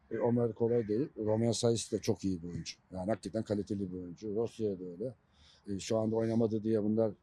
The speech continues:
kenara atacak oyuncular değil. Rekabetin daha üst seviyeye çıkacağı bir kadro oluşturabilirsek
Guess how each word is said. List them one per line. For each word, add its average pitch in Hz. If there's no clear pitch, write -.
kenara 110
atacak 101
oyuncular 101
değil. -
Rekabetin 123
daha 135
üst -
seviyeye 117
çıkacağı 117
bir 117
kadro 120
oluşturabilirsek 117